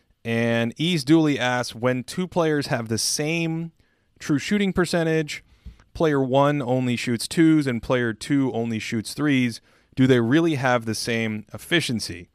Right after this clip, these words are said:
There will be more rebounds and fast break opportunities when one shoots twos versus threes.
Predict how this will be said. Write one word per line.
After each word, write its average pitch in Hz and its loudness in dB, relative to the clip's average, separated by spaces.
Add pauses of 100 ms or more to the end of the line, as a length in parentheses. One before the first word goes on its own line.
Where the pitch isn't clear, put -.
(440)
There 120 0
will 113 2
be 110 -2
more 127 0
rebounds 123 2
and 101 -8
fast 113 0
break 104 -2
opportunities 127 -2 (340)
when 110 -2
one 107 0
shoots 104 -8
twos 104 -2
versus 92 -8
threes. 127 -2